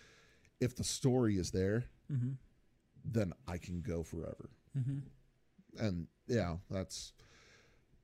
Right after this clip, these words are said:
Speaker 1: I can't do that with, like, Grand Theft Auto three
Speaker 2: Nope.
Speaker 1: or, you know, any of those old open world games. It's just kinda like, all right, you know what? The formula's here. Got it. Done. Boom.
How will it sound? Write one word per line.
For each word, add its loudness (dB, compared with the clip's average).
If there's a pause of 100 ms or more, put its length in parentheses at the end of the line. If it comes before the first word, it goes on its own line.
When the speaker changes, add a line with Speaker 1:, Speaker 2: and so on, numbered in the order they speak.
(320)
Speaker 1:
I 4
can't 10
do 4
that -4
with, -6
like, -6 (480)
Grand -8
Theft -6
Auto 0
three -6
Speaker 2:
Nope. -2
Speaker 1:
or, -10 (540)
you 2
know, -2
any 2
of 0
those 0
old 2
open -2
world -2
games. -4
It's -6
just -6
kinda -2
like, -6
all 4
right, 6
you -2
know 0
what? -2
The -6
formula's 0
here. 2
Got -2
it. -4 (120)
Done. -4 (140)
Boom. -2